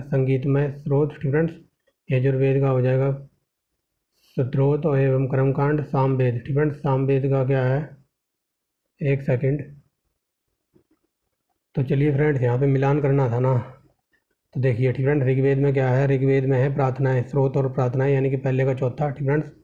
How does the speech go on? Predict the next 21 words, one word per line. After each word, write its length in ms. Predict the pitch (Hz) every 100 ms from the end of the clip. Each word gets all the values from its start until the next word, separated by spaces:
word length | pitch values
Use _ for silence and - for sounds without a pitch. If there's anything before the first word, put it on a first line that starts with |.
| _ _ _ _ _ -
आगे 180 | 135 135
देखिए 260 | 123 123 143
यजुर्वेद, 520 | 135 131 131 131 117 - - -
यजुर्वेद 480 | 127 135 131 135 131
में 140 | 135
क्या 160 | 131 131
है, 200 | 127 139 - - _ _ _ _ -
तो 60 | 139
यजुर्वेद 500 | 131 131 135 135 131
में 160 | 135
है 200 | 123 139 156 - _ _ _ _ _ _ _ _ _ _ _ _ _ _ _ _ _ _ _ _ _ _ _ _ _ _ _
स्रोत 300 | 165 139 143
और 140 | 135 135
क्रमकांड, 460 | 131 123 127 117
यानी 240 | 123 123 127
कि 120 | 135
बी 300 | 123 123 127
का 140 | 135 123
दूसरा। 360 | 123 - 127
ठीक 140 | 117 127
फ्रेंड्स, 220 | 151